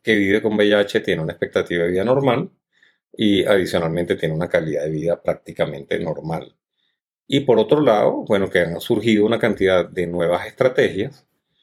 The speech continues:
este, para la prevención, como sobre todo es el uso de las terapias antirretrovirales, que es lo que nosotros ya hemos hablado mucho y que se ve mu-, y que hemos hablado mucho en las redes,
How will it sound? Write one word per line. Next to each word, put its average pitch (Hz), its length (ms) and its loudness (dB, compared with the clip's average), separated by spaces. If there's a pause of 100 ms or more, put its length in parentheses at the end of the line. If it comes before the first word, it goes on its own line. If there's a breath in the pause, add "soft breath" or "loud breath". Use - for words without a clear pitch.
(340)
este, - 300 -2
para 90 180 0
la 87 120 2
prevención, 123 480 2
como 85 240 -2
sobre 80 240 -4
todo 87 260 0
es 110 60 -4
el 107 100 2
uso 101 280 -2
de 92 180 -2
las - 100 -6
terapias 90 340 -2
antirretrovirales, 123 720 0
que 78 260 -6
es 80 60 -12
lo 90 120 -12
que - 80 -16
nosotros 82 340 -8
ya 87 100 -4
hemos 87 320 -8 (440)
hablado 92 300 0
mucho 127 340 2
y 90 60 0
que 87 100 -6
se 90 160 -6
ve 85 100 -2
mu-, 87 320 -6
y 85 120 -6
que 85 60 -4
hemos 87 180 -4
hablado 92 220 2
mucho 104 460 -4
en 95 140 -8
las 87 140 -8
redes, 113 360 2